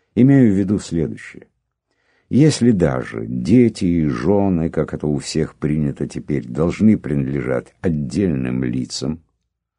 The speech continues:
то будет ли лучше, если собственность и пользование ею будут общими?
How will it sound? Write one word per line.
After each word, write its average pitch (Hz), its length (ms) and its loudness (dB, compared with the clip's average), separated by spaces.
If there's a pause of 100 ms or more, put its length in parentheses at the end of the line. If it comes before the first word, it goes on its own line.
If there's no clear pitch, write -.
(680)
то 104 160 4
будет 135 560 2
ли 113 160 4
лучше, 113 760 2 (420)
если 113 520 2
собственность 82 1400 -2 (460)
и 117 100 6
пользование 71 1120 2
ею 117 360 4
будут 104 480 0 (220)
общими? - 680 -2